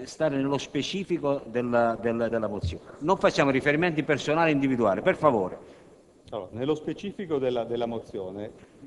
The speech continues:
Speaker 2: a un certo punto si sono parla-, si è parlato di eutanasia, si è parlato di modello, però voglio richiamare quello a cui siamo chiamati a decidere questa sera. Lo rileggo per chiarezza, perché molte volte si ha l'abitudine o il vizio di andare un attimino fuori tema.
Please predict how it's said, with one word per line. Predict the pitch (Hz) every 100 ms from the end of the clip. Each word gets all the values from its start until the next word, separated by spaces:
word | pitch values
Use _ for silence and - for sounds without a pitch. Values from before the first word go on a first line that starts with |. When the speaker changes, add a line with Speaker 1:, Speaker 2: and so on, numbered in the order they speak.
| - - -
Speaker 2:
a | 127
un |
certo | 123 151 165
punto | 165 143
si | - 131
sono | - 131
parla-, | 127 127 123 123
si | - 120
è |
parlato | - 120 120 123
di | 120 117 120
eutanasia, | 117 117 120 120 110 110 113 113
si | 113
è | 117
parlato | 120 117 117 117
di | 117
modello, | 120 107 98 101
però | 101 160
voglio | 123 120 123 127
richiamare | 135 160 143 107 107 113
quello | 127 117 123
a | 117
cui | - 123
siamo | - 120 113
chiamati | - 117 117 127
a |
decidere | 120 117 117 110 107
questa | 101 110
sera. | - 101
Lo | 110 127
rileggo | 131 127 113 110 117
per | 117 107
chiarezza, | - 101 98 - 110
perché | 113 131
molte | 143 135 135
volte | 107 95 117
si | 113 123
ha | 101 - - - - - -
l'abitudine | 110 117 117 127 104 104
o | 117
il | 123
vizio | 120 120 135
di | 127
andare | 110 104 107
un | 110
attimino | - 113 110
fuori | 104 113 104 104
tema. | 101 92 95